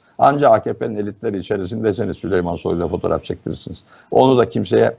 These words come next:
e, yutturmaya kalkmasın yani. Hadi gidelim de sokakta yürürken Süleyman Soylu kaç tane ko-, korumayla, kaç tane şeyle geziyorsun. Bir gitsin de vatandaş Süleyman Soylu'yla fotoğraf çektirsin. Çok kişi onunla fotoğraf çektirmek istiyormuş falan filan diye. Bir de kendini de çok bence şey yapıyor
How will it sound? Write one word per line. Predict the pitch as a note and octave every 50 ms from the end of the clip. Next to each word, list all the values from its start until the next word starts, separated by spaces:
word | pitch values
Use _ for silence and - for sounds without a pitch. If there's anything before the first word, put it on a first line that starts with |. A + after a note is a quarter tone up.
| _ _ _ _ _ -
e, | - - E2 E2
yutturmaya | - A#2 A#2 - - G#2+ G2+ G2+ G#2+ B2 B2 B2
kalkmasın | A#2 A2 A2+ - G2+ F2 - -
yani. | E2+ E2 D#2+ D#2+ E2+ F#2
Hadi | A#2 A2+ G#2 G2+ G2
gidelim | G#2 G#2 G#2+ G#2 A2 A2+ G#2 F2+
de | G#2 G#2
sokakta | - G#2 F#2+ - G2+ F#2+ - - G2
yürürken | G2+ A2 A2 F#2 F2+ G#2+ A2 A2 -
Süleyman | - - G2+ G2+ G2+ G2+ G2+ G2
Soylu | F#2 A2 G#2 -
kaç | - - - - -
tane | - A2 G#2 G2 F#2
ko-, | F2+ - F#2 F#2+ -
korumayla, | - G#2 G2+ G2+ G2+ G#2+ G2+ F#2 F#2 F#2
kaç | - - - -
tane | - G#2 F#2 F#2 F2+
şeyle | F#2+ G#2 G2 F#2+ F2+
geziyorsun. | F2 E2+ E2 E2 D#2+ D#2 - - A2 - - _ - - - - - -
Bir | - G2+
gitsin | G2 G#2 A2+ G#2 - - B2 A2+
de | G2+
vatandaş | F#2 G#2+ G#2+ G#2+ - E2+ F2 G2 A2 -
Süleyman | - - A2 G#2 G2 G2 G2 F2+ E2+
Soylu'yla | - - F2+ D#2 D#2+ F#2 A2+ A2
fotoğraf | - G2 F2+ - F#2+ F#2 E2+ -
çektirsin. | - - - - - - E2+ - - - _ _ _ _
Çok | - - F3+ F3+ -
kişi | F#2+ F2 F#2+ F#2
onunla | F2+ E2 F2 G#2 F2
fotoğraf | F#2+ F2 - F#2 F2+ F2 E2 -
çektirmek | - E2 - _ E2 D2+ D#2 D#2+ -
istiyormuş | - - - - E2+ E2 D#2+ D#2 - -
falan | - D#2+ F2+ E2+ E2 D#2+
filan | F#2 F2 F2+ E2+ E2 F#2
diye. | - C3+ - - - _ _ _ _
Bir | - A2+
de | C3 B2 -
kendini | B2 A2 A2+ G#2+ A#2 B2+ C3+
de | B2+ A#2 G#2+
çok | A#2 A2 G2+ - -
bence | G#2 G2+ F#2+ F#2+ G2 F#2+ - - - _ _
şey | - G#2+
yapıyor | G2+ F2 - - F2+ A2+ C3